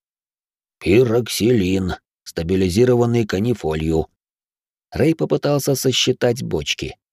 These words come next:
Результат гулял между двумя и тремя сотнями. И было очевидно даже последнему дикобразу. При таком общем количестве точность до штуки и даже до десятка не играет никакой роли.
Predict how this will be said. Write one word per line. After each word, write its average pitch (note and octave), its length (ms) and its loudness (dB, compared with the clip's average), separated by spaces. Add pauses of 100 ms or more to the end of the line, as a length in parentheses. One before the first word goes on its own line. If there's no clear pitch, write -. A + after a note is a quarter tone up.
(520)
Результат E2+ 640 -2
гулял A2 420 2
между G#2 400 2
двумя G2+ 520 0
и G2+ 40 0
тремя G2+ 320 0
сотнями. D2+ 540 -2 (640)
И F2+ 80 0
было D#3+ 260 2
очевидно C#3+ 540 4
даже A#2+ 300 2
последнему B2 600 0
дикобразу. A2+ 680 0 (600)
При G2+ 140 0
таком A2+ 400 2
общем A2+ 380 0
количестве C3+ 580 0
точность - 640 -2
до G#2 160 0
штуки C3 460 -2 (180)
и A2+ 80 -2
даже G2+ 320 0
до G2 120 0
десятка G2 580 -2 (340)
не D#3+ 220 2
играет B2+ 400 2
никакой A2 380 0
роли. C#2+ 320 -4